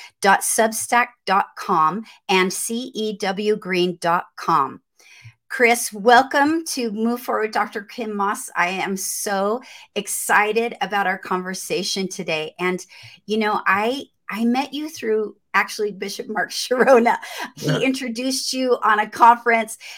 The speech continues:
Speaker 1: and I heard you talking, and I just, I just sort of was captured by your love of theology. But actually what, what made me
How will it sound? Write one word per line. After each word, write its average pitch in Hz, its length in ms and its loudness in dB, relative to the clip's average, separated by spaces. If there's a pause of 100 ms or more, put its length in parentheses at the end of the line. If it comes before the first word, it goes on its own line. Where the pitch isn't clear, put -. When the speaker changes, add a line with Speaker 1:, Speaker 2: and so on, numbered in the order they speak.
(100)
Speaker 1:
and 220 140 2
I 226 120 2
heard 233 280 2
you 233 140 -6
talking, 226 800 -2 (260)
and 208 160 4
I 208 140 4
just, 226 420 -4
I 208 140 0
just 220 300 -6
sort 233 180 -6
of 208 180 -12
was 185 220 -10 (100)
captured 226 760 -6
by 196 220 0
your 190 360 -6 (380)
love 202 380 0
of 185 120 -6
theology. 190 960 -4
But 190 300 -4
actually 202 500 -6
what, 180 280 -4 (360)
what 196 200 -4
made 208 360 0 (180)
me 196 440 -2